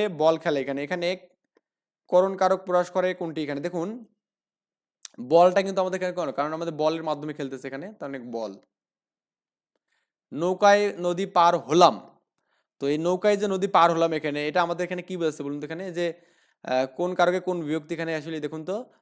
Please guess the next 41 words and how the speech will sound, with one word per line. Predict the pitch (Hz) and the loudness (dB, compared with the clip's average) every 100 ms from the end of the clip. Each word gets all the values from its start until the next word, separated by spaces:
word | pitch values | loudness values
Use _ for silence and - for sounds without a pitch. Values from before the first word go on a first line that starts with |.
| _ _ _ - | _ _ _ -6
এই | 139 | -4
নৌকা | 170 190 208 | 0 0 2
দিয়ে | 202 208 | 0 -2
কিন্তু | 202 202 | -4 -4
নদী | 185 180 | -4 0
পার | 170 156 | 4 4
হয়েছে, | 143 135 | 2 -4
তাই | 160 | -6
না? | 196 | -4
আমাদের | 170 170 | -4 -4
এখানে | 175 175 | -6 -6
একটা | 156 156 | -6 -4
মাধ্যমে | 143 135 147 135 | -4 -2 -6 -4
গেছে | 127 127 | -6 -8
এখানে, | 139 165 | -12 -8
তার | 147 | -8
মানে | 151 | -6
এখানে | 160 160 156 | -6 -6 -6
নৌকায় | 160 165 165 185 147 | -4 -6 0 2 2
অন্ত্যস্ত | 147 147 165 - | 0 -8 -10 -2
আছে | 165 170 | -2 -2
এখানে, | 170 175 | -12 -10
তার | 170 | -10
সপ্তমী | - - 131 117 | -8 -10 -10 -12
এখানে। | 117 107 - _ _ _ _ _ _ _ _ _ _ _ _ _ _ _ _ _ _ - | -10 -14 -16 _ _ _ _ _ _ _ _ _ _ _ _ _ _ _ _ _ _ -8
"এই | 160 175 | -6 -2
পেন্সিল | 202 196 208 | -2 -2 -4
ভালো | 175 165 165 | 0 0 2
লেখা | 151 156 | 0 0
হয়" | 135 | 0
এখানে, | 135 147 | -2 -6
তাহলে | 160 180 | -6 -6
পেন্সিলের | 202 196 208 208 196 | -4 -4 -4 -4 0
মাধ্যম | 160 151 165 | -2 -2 -8
কিন্তু | 156 147 | -8 -6
বোঝাচ্ছে | 139 127 | -6 -8
এখানে, | 127 123 | -12 -6
তার | 135 | -6
মানে | 160 180 | -4 -8
এখানে | 185 | -8
পেন্সিলে | 175 180 180 - 185 | -8 -6 -8 -6 -2